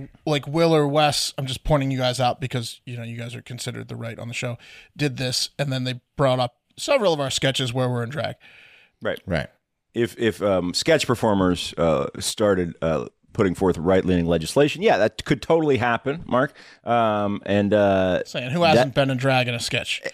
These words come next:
Speaker 2: Exactly, right?
Speaker 3: Yeah.
Speaker 2: Um, <laughs> Nate plays a character called the Virgin in that video, and it was posted by someone from his high school that hates him. And Nate clapped back on Twitter saying,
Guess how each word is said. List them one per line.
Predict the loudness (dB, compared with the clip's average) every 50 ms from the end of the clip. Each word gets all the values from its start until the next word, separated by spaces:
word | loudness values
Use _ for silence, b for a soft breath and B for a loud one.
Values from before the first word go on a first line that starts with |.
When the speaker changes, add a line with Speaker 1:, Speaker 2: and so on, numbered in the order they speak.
| -10 -6 -2
Speaker 2:
Exactly, | -2 0 2 2 2 0 0 -2 -4 -8 -8 -8 -8 -8 -4
right? | 0 2 4 6
Speaker 3:
Yeah. | 6 6 6 6 4
Speaker 2:
Um, | 2 2 -2 -2 -2 -2 -2 -2 -4 -10 -16
<laughs> | -14 -6 0
Nate | 2 2 4 4
plays | 2 0 0 0
a |
character | 0 0 0 0 0 0
called | 2 2 2 2
the | 0
Virgin | 2 4 4 4 4 4 2 2
in | 2 2
that | 0 0 -2
video, | -2 -2 0 2 2 2 2 2
and | 2 2
it |
was | 2 0
posted | 0 2 2 2 2 0 -2 0
by | 2 0 0
someone | 0 0 2 2 2 2 2
from | 0 0 0 -2
his | 0 0
high | 2 2 2
school | 2 2 0 2
that | 2 2 2
hates | 2 0 0 0 -2
him. | -2 -2 B B B B B B B
And | -2 0 2 4
Nate | 4 2 2 -2 -6 _ _
clapped | -6 -2 0 0 0 0 0
back | 0 0 0 0 0
on | -2 -2 -2
Twitter | 0 2 2 2 2
saying, | 2 2 2 2 2